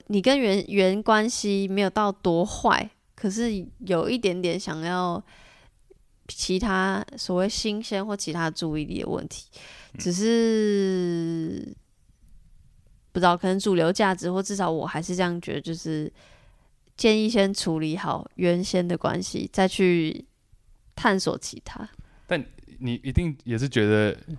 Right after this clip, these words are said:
Speaker 1: 不想处理啦，处理。
Speaker 2: 没有，你一定也是觉得你要这样子要去跟一个什么事情都没有做，引用你的话，什么事情都没有做的鱼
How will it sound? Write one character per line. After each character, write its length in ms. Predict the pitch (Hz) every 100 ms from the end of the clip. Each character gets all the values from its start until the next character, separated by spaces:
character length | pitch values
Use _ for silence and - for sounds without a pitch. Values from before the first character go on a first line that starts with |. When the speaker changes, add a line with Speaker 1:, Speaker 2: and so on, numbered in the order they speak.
| - _ _ _ _ _ _ _ -
Speaker 1:
不 120 | - 302
想 180 | 226
处 200 | 214 220
理 120 | 214 208
啦， 200 | 208 208
处 80 |
理。 20 | 160
Speaker 2:
没 60 |
有， 60 | 170
你 80 | 156
一 40 |
定 100 | 240
也 80 | 175
是 80 | 170
觉 60 |
得 80 | 156
你 100 | 147
要 120 | 156
这 100 | 160
样 100 | 170
子 200 | 127 120
要 120 | 135
去 160 | 139 156 -
跟 260 | 139 139
一 60 | 139
个 380 | 123 117 104 - - _ _ _ - _ _ - _
什 160 | - 117
么 80 | 107
事 160 | 151
情 140 | 127 107
都 100 | 131
没 100 | 117
有 120 | 92
做， 420 | - 117 90 98 _ -
引 160 | 98
用 120 | 120
你 80 | 98
的 120 | 85
话， 200 | 98 98 - - - 117 -
什 140 | 110
么 60 | 107
事 140 | 143
情 100 | 117
都 80 | 113
没 120 | 113
有 100 | 98
做 240 | 90 110 92
的 100 | 85
鱼 360 | - 87 90